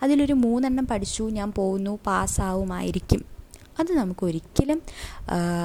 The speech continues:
ഒരിക്കലും പറയാൻ പറ്റില്ല. ആറ് മൊഡ്യൂളും പഠിച്ചു കഴിഞ്ഞിട്ട് വരെ പാസ്സാവാത്ത ആൾക്കാരുണ്ട്. അതായത് നമുക്ക് ഒരിക്കലും പ്രെഡിക്റ്റ് ചെയ്യാൻ പറ്റത്തില്ല ക്വസ്റ്റ്യൻ പേപ്പർ എങ്ങനെയാണ് വരികയെന്ന്. ചിലപ്പോൾ ക്വസ്റ്റ്യൻ പേപ്പർ extremely ടഫ് ആവാം, ചിലപ്പം ക്വസ്റ്റ്യൻ പേപ്പർ extremely ഈസി ആവാം.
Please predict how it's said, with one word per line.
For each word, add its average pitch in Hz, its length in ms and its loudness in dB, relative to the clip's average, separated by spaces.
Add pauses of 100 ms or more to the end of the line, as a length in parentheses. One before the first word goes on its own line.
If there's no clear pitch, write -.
(160)
ഒരിക്കലും 269 420 2
പറയാൻ 160 280 -2
പറ്റില്ല. 202 340 -4 (160)
ആറ് 233 300 -2
മൊഡ്യൂളും 277 520 0
പഠിച്ചു 208 420 -4
കഴിഞ്ഞിട്ട് 202 440 -6
വരെ 226 240 2
പാസ്സാവാത്ത 202 840 0 (100)
ആൾക്കാരുണ്ട്. 175 640 0 (560)
അതായത് 254 360 2
നമുക്ക് 262 340 0
ഒരിക്കലും 254 400 0
പ്രെഡിക്റ്റ് 208 380 -2
ചെയ്യാൻ 269 240 2
പറ്റത്തില്ല 170 420 -4
ക്വസ്റ്റ്യൻ 214 420 -2
പേപ്പർ - 300 4
എങ്ങനെയാണ് 190 500 2
വരികയെന്ന്. 156 420 -2 (380)
ചിലപ്പോൾ 285 260 0
ക്വസ്റ്റ്യൻ 269 340 -2
പേപ്പർ 262 220 -4
extremely 247 720 0
ടഫ് 220 220 0
ആവാം, 208 300 0
ചിലപ്പം 302 280 -4
ക്വസ്റ്റ്യൻ 247 380 -2
പേപ്പർ 226 240 -2
extremely 254 580 4
ഈസി 190 340 0
ആവാം. 170 320 -4